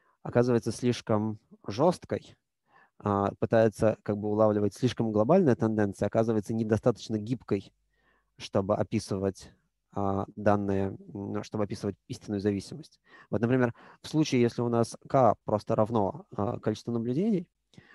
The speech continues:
а, наша функция просто усреднит вообще всё. И, э, будет просто константой, горизонтальной прямой. И понятно, что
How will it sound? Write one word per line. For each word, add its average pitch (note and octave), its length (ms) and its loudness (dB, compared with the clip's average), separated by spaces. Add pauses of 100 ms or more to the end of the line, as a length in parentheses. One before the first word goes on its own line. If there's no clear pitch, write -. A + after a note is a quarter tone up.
(280)
а, G#2 580 0
наша A#2+ 240 0
функция E3+ 360 0
просто C3 280 -2
усреднит A#2 360 -2
вообще A2+ 220 -4
всё. - 300 -4 (840)
И, G#2 420 4
э, G#2 300 2
будет B2+ 320 0
просто A#2 220 -4
константой, G2+ 480 0
горизонтальной G2 460 0
прямой. - 400 -8 (960)
И A#2 200 0
понятно, C3+ 380 4
что A#2 380 4